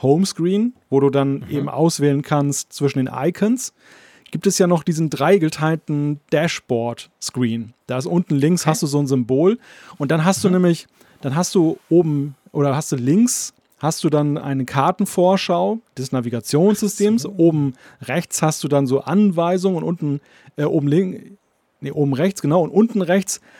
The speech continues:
Speaker 1: hast du dann zum Beispiel deinen Podcast-Player. Und deshalb ist das für mich so
Speaker 2: Ah.
Speaker 1: reizvoll. Da kannst du nämlich dann eben, oder dann generell deinen Medienplayer, Spotify, was auch immer du möchtest.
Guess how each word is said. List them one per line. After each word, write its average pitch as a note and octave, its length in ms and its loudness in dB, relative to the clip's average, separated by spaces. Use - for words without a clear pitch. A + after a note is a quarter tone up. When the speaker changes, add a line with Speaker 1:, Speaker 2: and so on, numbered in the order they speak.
Speaker 1:
hast - 200 -2
du D#3+ 40 -8
dann E3 120 2
zum D#3+ 140 0
Beispiel D#3 200 0
deinen D3 100 0
Podcast-Player. A#2 1000 -4
Und A#2 120 -4
deshalb D#3 240 2
ist D3+ 140 -6
das D3 120 0
für C#3+ 60 -2
mich G3+ 140 2
so - 120 0
Speaker 2:
Ah. A2 120 -4
Speaker 1:
reizvoll. A#2 540 -2
Da B2+ 100 0
kannst D#3 240 0
du D#3+ 40 2
nämlich D#3 160 2
dann D3+ 180 0
eben, D#3 180 0
oder C3+ 140 2
dann B2 160 -4
generell B2+ 300 2
deinen B2 160 0
Medienplayer, C3+ 600 0
Spotify, C#3 680 0
was E3 180 -2
auch D#3+ 60 0
immer D3+ 120 0
du C3 100 2
möchtest. C#3 540 -4